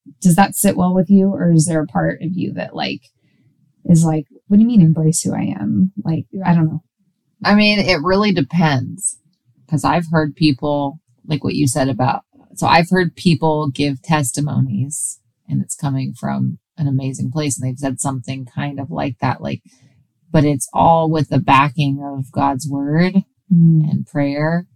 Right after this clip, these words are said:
Speaker 2: and sanctification and transformation and all these things, as to not glorify the sin, but they have talked about, like, where they were and where they are. There's
Speaker 1: Mm.
Speaker 2: always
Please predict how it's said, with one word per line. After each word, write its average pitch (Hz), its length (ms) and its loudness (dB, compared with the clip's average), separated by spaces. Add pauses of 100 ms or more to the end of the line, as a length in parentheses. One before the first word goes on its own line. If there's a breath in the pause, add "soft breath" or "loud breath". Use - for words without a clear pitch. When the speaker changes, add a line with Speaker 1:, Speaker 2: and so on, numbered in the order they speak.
(160)
Speaker 2:
and 139 640 -2 (760)
sanctification 156 1500 -2
and 143 260 2
transformation 156 1080 -2
and 143 220 0 (420)
all 156 240 4
these 139 300 2
things, 160 800 2 (180)
as - 280 -4
to 175 120 4
not 156 280 2
glorify 180 560 6
the 139 120 0
sin, 214 460 6
but 151 160 4
they 147 200 2
have 135 140 -2 (220)
talked 156 280 2
about, 143 420 0
like, 120 220 -4 (260)
where 170 500 0
they 175 160 2
were 226 320 4
and 175 200 2
where 160 180 2
they 151 120 2
are. 135 300 2
There's 156 240 6
Speaker 1:
Mm. 165 60 6
Speaker 2:
always 165 520 0